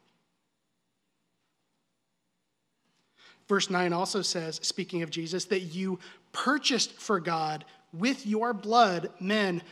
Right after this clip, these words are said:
from every tribe and tongue and people and nation. Jesus purchased believers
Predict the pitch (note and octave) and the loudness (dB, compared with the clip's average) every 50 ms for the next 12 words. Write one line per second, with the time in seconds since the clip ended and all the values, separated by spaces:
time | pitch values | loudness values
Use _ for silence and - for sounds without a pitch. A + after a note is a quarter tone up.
0 | - - - G#3 G3 F#3+ A3+ A#3+ A#3 G#3+ G3+ F3 - - G#3 G3+ G#3 A3+ G#3 G#3+ | -14 -6 0 2 2 2 2 2 0 0 0 0 -2 -2 -2 -2 -2 -2 -2 -2
1 | F#3 F3+ - - G#3+ G#3 A3 A3 F3+ F3 - - A3 G#3 G3 G3 - G#3 F3+ F3 | -2 -4 -4 -2 -2 -2 -2 -2 -4 -6 -6 -8 -10 -10 -10 -8 -4 -4 -2 0
2 | F3 F3+ F#3+ - - G3 D#3 A#2+ - - _ _ _ _ _ _ _ _ _ _ | 0 0 0 0 -2 -2 -6 -10 -12 -16 _ _ _ _ _ _ _ _ _ _
3 | _ _ _ _ _ _ _ _ _ _ _ _ _ _ _ _ _ _ _ _ | _ _ _ _ _ _ _ _ _ _ _ _ _ _ _ _ _ _ _ _
4 | _ _ _ _ _ _ _ _ _ _ _ _ - - - A3 A#3 A3+ A3 A3 | _ _ _ _ _ _ _ _ _ _ _ _ -4 -2 -2 0 0 0 -2 -2
5 | G3 - - - - _ _ - - - B3+ B3 - - - G3+ F3+ - - - | -2 -4 -6 -8 -16 _ _ -10 -2 0 2 2 2 2 0 0 -2 -4 -6 -6
6 | - - _ _ - F3 F#3+ G#3 G3+ A3 A3+ A3+ G3+ F#3+ F3+ F3 E3+ - | -10 -20 _ _ -4 0 0 0 2 2 0 0 0 0 -2 -2 -2 -6